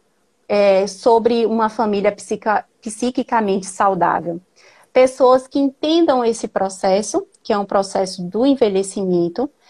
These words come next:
que traz dificuldades, que traz diversas situações que são propícias mesmo da idade, o processo do envelhecimento,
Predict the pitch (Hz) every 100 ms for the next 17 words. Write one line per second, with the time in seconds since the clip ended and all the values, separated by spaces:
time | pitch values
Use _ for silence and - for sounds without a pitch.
0 | _ _ 339 339 254 233 240 233 202 196
1 | 202 190 226 202 202 214 208 196 185 185
2 | - 233 220 233 247 277 247 220 208 226
3 | 294 294 247 - 226 214 202 - 214 220
4 | - 214 226 220 - 277 - 247 285 302
5 | 233 220 208 214 247 233 214 196 190 180
6 | 180 185 202 220 - - - _ 220 240
7 | 220 220 208 196 214 208 208 196 196 208
8 | 190 190 196 190 185 196 190 185